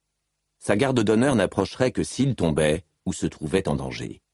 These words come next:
Le frisson l'exaltait, lui prêtait force.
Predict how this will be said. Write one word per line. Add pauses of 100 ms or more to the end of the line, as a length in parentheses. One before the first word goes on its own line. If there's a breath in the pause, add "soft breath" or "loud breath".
(1080)
Le
frisson
l'exaltait, (420)
lui
prêtait
force.